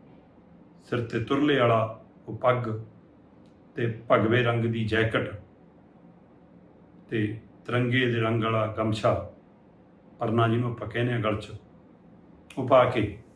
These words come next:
ਸੋ ਭਗਵੇ ਰੰਗ ਦੀ ਪੱਗ ਤੇ ਭਗਵੇਂ ਰੰਗ ਦੀ ਜੈਕਟ,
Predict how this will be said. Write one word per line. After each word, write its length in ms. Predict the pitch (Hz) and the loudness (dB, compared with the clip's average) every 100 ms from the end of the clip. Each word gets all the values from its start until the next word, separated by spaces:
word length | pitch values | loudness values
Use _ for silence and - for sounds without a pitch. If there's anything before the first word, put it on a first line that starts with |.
| - - - - - - - - - - - - - - - | -20 -20 -20 -20 -20 -20 -20 -20 -20 -20 -20 -20 -20 -20 -20
ਸੋ 440 | - 185 180 175 - | 2 4 4 4 4
ਭਗਵੇ 380 | 160 127 147 175 | 6 6 6 8
ਰੰਗ 200 | 170 165 | 8 6
ਦੀ 260 | 170 180 | 4 2
ਪੱਗ 400 | 175 - 151 151 | 2 4 6 4
ਤੇ 240 | 175 180 180 | 2 2 4
ਭਗਵੇਂ 300 | 160 139 151 | 4 6 6
ਰੰਗ 200 | 156 151 | 6 4
ਦੀ 180 | 156 165 | 2 0
ਜੈਕਟ, 460 | 156 127 127 156 | 2 2 4 0